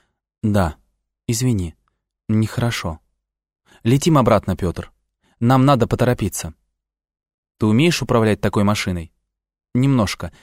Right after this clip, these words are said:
мне объясняли». «Тогда вези спокойно, без суеты. Нам ведь не надо убегать». Маша наморщила лоб. Я поднял ладонь,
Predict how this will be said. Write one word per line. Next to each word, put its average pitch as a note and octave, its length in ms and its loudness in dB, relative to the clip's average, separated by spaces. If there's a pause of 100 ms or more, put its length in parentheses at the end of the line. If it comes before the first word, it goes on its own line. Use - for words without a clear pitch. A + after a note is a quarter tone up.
(140)
мне C3 200 2
объясняли». A#2+ 600 -2 (1000)
«Тогда G#2+ 280 2
вези G#2+ 240 0
спокойно, A#2 580 0 (220)
без A#2 180 0
суеты. A#2 500 -2 (500)
Нам A#2+ 220 2
ведь A#2 220 -2
не C3+ 80 2
надо B2+ 220 2
убегать». G2 480 -2 (920)
Маша A2 400 0
наморщила G2 520 -2
лоб. F#2 240 -6 (1000)
Я G#2 200 -2
поднял G2+ 400 -2
ладонь, G2 380 0